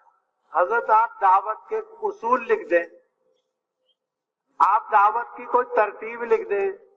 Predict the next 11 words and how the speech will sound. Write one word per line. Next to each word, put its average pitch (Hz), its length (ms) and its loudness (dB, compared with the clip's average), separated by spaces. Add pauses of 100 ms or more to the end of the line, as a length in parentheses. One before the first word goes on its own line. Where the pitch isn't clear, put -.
(320)
تاکہ 202 240 0
آپ 214 360 2
کے 214 100 -14
بعد 196 400 0
اس - 220 -20
پر 214 100 -2
عمل 202 300 2
کریں۔" 180 320 -2 (880)
حضرت 170 340 -2
تو 220 120 4
بڑے 202 300 -4